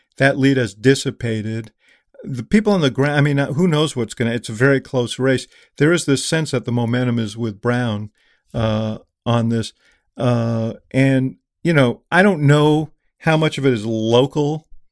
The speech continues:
in nature and how much of it is the fact that it's been nationalized and there's this, this, uh, battle. But, uh, there can be a lot of tea leaf reading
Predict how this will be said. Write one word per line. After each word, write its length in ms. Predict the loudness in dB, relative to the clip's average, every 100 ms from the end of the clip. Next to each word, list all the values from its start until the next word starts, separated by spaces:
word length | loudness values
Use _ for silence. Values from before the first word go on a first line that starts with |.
| _ _ _ -4
in 180 | 0 2
nature 500 | 2 0 -2 -2 -2
and 240 | -2 -6
how 120 | -4 -4
much 240 | -4 -4
of 100 | -4
it 140 | -4
is 260 | -2 -4 -6
the 180 | -10 -8
fact 280 | -2 -4 -2
that 100 | -6
it's 140 | -6
been 200 | -4 -2
nationalized 600 | 0 -2 -4 -4 -4 -4
and 100 | -6
there's 320 | -6 -8 -16 _
this, 260 | -6 -6 -10 _
this, 460 | -12 -8 -8 -8 -10
uh, 260 | -6 -6 -10 _ _ _ _ _ -2
battle. 200 | 2 2
But, 120 | 2
uh, 260 | 0 -4 -4
there 180 | 0 2
can 100 | 4
be 80 |
a 80 | 4
lot 240 | 4 2 0
of 120 | -2
tea 340 | -2 2 2 0
leaf 360 | 0 0 0 0
reading 480 | 0 0 -2 -4